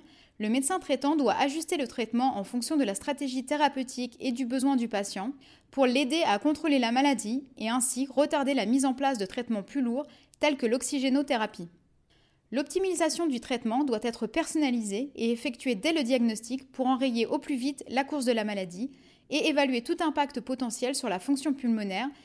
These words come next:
les symptômes et le risque d'exacerbation, ainsi que le risque d'événements indésirables.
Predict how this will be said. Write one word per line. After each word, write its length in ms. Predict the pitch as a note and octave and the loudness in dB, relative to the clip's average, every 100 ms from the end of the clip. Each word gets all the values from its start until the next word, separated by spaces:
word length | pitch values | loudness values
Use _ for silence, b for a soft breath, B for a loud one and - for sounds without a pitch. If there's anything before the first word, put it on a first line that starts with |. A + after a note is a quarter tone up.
| B B | B B
les 80 | G#3+ | 2
symptômes 560 | - D#4 C#4+ A#3 A#3 C4+ | 4 4 4 2 0 -2
et 100 | - | 0
le 80 | A3 | 0
risque 320 | G#3+ C#4+ - | 2 -2 -2
d'exacerbation, 840 | A#3 A3+ B3 B3+ B3+ G3+ G3+ - C4 - - | -2 0 0 0 -2 -2 -6 -8 -12 -14 -6
ainsi 300 | A#3 A#3+ D4 | -4 -4 -2
que 80 | B3 | -2
le 100 | G#3 | 0
risque 300 | C4 C#4 A#3+ | -2 -2 -2
d'événements 500 | G#3+ G#3+ G#3 B3 C4 | -2 -2 -2 -2 -2
indésirables. 640 | B3 A#3+ G#3+ E3+ - | 0 -2 -4 -6 -10